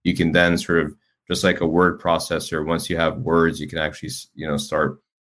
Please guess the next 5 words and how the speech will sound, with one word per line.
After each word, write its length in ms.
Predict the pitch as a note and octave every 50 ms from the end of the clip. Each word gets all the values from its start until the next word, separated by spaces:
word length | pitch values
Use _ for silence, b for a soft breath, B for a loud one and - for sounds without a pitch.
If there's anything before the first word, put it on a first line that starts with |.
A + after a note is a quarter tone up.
| _ _ _ -
putting 200 | F2 F2 D#2+ D2+
together 340 | - E2 D#2+ D#2+ D#2 D#2
sentences, 760 | D2 - - F2+ E2+ E2 E2+ D#2+ D2 C#2+ - E2 E2 D#2 C#2
et 120 | D2+ D2 -
cetera. 520 | - D#2 D2+ E2 E2 E2 E2+ F2 A#2+ -